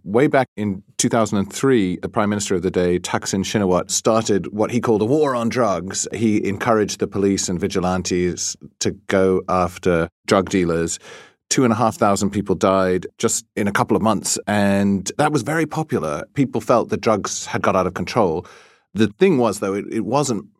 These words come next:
marijuana, which isn't that widely used in Thailand. It was methamphetamines, which were spreading like wildfire at the time and are still, you know, very prevalent. So with marijuana, it's a, it, it's a bit more complicated. There are some Thais who think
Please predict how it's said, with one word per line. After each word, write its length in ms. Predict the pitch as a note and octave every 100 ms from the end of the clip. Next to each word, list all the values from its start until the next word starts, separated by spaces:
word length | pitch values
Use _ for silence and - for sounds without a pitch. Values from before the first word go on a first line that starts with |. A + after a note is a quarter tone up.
| -
marijuana, 420 | G#2+ G#2 G#2 G2
which 200 | F#2 G2
isn't 240 | B2 F2+ -
that 240 | G2+ -
widely 420 | F2+ F#2+ E2+ F#2
used 400 | F2 F2 F2 -
in 160 | F#2 F2+
Thailand. 540 | - F2 E2+ E2 F2+ -
It 200 | G#2+ F2+
was 420 | F#2+ F2+ F2 - -
methamphetamines, 760 | A2+ G2 F#2+ G2+ F2 D#2+ -
which 160 | F2 -
were 160 | E2+ -
spreading 320 | - A2 F2+
like 140 | E2+ F2+
wildfire 460 | F#2 F2 F2 E2
at 100 | D#2+
the 80 | F2
time 300 | - F2 D#2+
and 80 | D#2
are 40 |
still, 460 | E2+ - G#2 E2+ - -
you 120 | F2
know, 120 | E2
very 240 | F#2 E2+
prevalent. 580 | D#2+ G#2 F2+ D#2+ D#2 - - - - - _
So 480 | - D3+ B2+ A#2+ - -
with 200 | C#3+ C#3
marijuana, 340 | D#3 D3+ E3
it's 140 | B2 B2
a, 420 | F#2+ A2 - A2+
it, 100 | G2+
it's 220 | B2 A#2+
a 60 | G#2
bit 220 | B2+ A#2+
more 200 | A#2 G#2
complicated. 600 | G#2 A2 F2+ F2+ E2+ F2+
There 100 | G2
are 60 | F#2
some 580 | - B2 A#2+ A2 - -
Thais 480 | B2 G#2 G2+ G2 -
who 100 | G2
think 400 | G2+ G2 G2